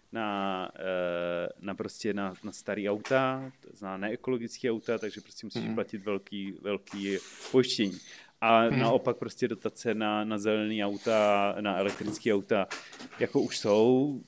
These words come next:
Speaker 1: nějaký, eh, s-, odečítatel, nějaký položky, jako zatím je to úplně jako
Speaker 2: Mhm.
Speaker 1: docela prdlajs, ale jako už se to děje a tak v Německu to mají jako na vyšším levelu, že jo. Ale jako to já jsem byl spíš jako o těch zákazech,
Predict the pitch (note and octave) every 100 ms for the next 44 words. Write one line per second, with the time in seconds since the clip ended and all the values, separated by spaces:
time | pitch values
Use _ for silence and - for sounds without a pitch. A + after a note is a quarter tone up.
0 | - A2+ G#2 G#2+ G#2+ - D3 C#3+ D3 C3+
1 | - - - G2+ F#2+ F#2+ - - A2 G#2+
2 | - - G#2+ A#2 G#2+ G#2 G2 A#2 G#2 G#2
3 | - A#2+ C3 A#2+ C3 A#2 A#2+ B2 A#2 A2
4 | - A2 B2 E3 F3 - C3 - F#2+ A#2+
5 | C3 D3 - - C3+ C#3+ D3 - - -
6 | F#2 G2 D#3 D#3 C#3 - - _ G2 G#2
7 | G2+ G#2+ - - A2 G#2+ G2 A2+ G#2 G2
8 | D#2+ G2+ G#2 G2+ - G2 G2 A#2 C3+ D3
9 | E3 - - - - - _ - - D3
10 | D3 - D3 - D#3 C#3 D#3 D3 D3 -
11 | D3+ - - - C#3+ C3 B2 C#3 B2+ C3+
12 | C3+